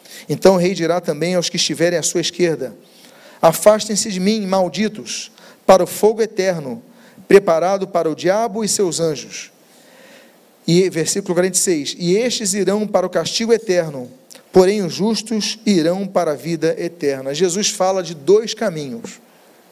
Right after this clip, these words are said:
Um é castigo eterno e o outro é vida eterna.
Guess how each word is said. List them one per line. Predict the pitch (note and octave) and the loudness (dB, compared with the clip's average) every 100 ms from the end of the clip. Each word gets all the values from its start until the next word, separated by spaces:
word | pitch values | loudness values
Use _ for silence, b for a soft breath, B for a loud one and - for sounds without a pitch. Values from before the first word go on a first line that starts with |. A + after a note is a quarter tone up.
| b b b b b b | b b b b b b
Um | G#3 C4 D#4+ - - | 6 6 4 -12 -6
é | G#3+ | -2
castigo | G#3 A3 F#3 - - - C4+ B3+ | 0 0 -2 -4 -4 0 0 0
eterno | A#3+ G#3+ E3+ D#3 D3 C#3+ - _ B B B | -2 0 -2 -4 -10 -14 -20 _ B B B
e | G3 | 4
o | F#3+ | 6
outro | F#3 A3 A3 A#3 A#3 - | 6 4 0 -4 -4 -6
é | F#3+ F3+ | -4 -4
vida | C3+ C#3 G#3+ A3 F3+ G3 | -6 -4 -4 -2 -4 -4
eterna. | A3 F#3+ - D3+ C#3 B2 | -2 -6 -2 -2 -2 -8